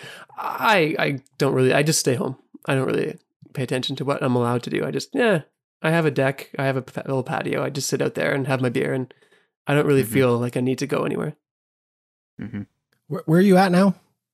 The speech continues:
Speaker 2: You're talking to me?
Speaker 3: Yeah.
Speaker 2: <laughs> Yeah, uh, I'm in Omaha, Nebraska.
Speaker 1: Hmm.
Speaker 2: So, uh, close to the middle. I guess we're probably a little north of dead center of the middle.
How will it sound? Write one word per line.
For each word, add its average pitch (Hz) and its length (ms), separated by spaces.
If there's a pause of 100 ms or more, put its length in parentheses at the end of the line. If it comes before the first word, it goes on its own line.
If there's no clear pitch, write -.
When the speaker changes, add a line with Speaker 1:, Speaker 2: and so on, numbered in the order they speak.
(1600)
Speaker 2:
You're 110 100
talking 117 200
to 104 60
me? 107 220 (720)
Speaker 3:
Yeah. 190 260
Speaker 2:
<laughs> - 60 (680)
Yeah, 113 240
uh, 113 340
I'm 131 140
in 123 80
Omaha, 104 460 (200)
Nebraska. 101 500
Speaker 1:
Hmm. 143 180
Speaker 2:
So, 98 420 (760)
uh, 101 320 (300)
close 180 240
to - 60
the 110 60
middle. 104 180
I 110 60
guess 110 180
we're 110 60
probably 104 200
a 98 60
little 98 160
north 98 240
of 98 80
dead 98 160
center 101 240
of 98 40
the 98 60
middle. 104 260